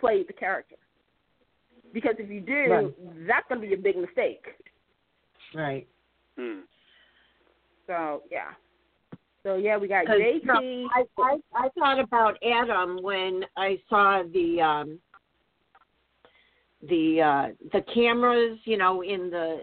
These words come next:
Speaker 2: in the Newman
Speaker 1: Right.
Speaker 2: Mansion.
Speaker 3: In the wall.
Speaker 2: Uh, because
Speaker 1: Mm-hmm. In the
Speaker 2: you
Speaker 1: wall.
Speaker 2: know, he,
Speaker 1: Yep.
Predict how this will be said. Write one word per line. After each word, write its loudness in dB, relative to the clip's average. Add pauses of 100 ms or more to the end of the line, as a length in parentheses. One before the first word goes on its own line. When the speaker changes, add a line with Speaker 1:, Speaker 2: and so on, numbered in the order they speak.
(120)
Speaker 2:
in -6
the -8
Newman -8
Speaker 1:
Right. 6
Speaker 2:
Mansion. -6 (100)
Speaker 3:
In -2
the 4
wall. 4 (120)
Speaker 2:
Uh, 4
because 2
Speaker 1:
Mm-hmm. -4
In 2
the 2
Speaker 2:
you 2
Speaker 1:
wall. 6
Speaker 2:
know, 6
he, -4
Speaker 1:
Yep. -2